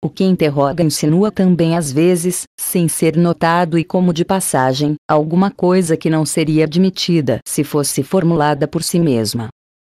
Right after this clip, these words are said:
Para fins de dissimulação, pois, as regras a seguir são as que mencionamos acima.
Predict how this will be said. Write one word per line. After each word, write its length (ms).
Para 180
fins 340
de 160
dissimulação, 920
pois, 440
as 200
regras 480
a 80
seguir 440
são 280
as 100
que 140
mencionamos 800
acima. 500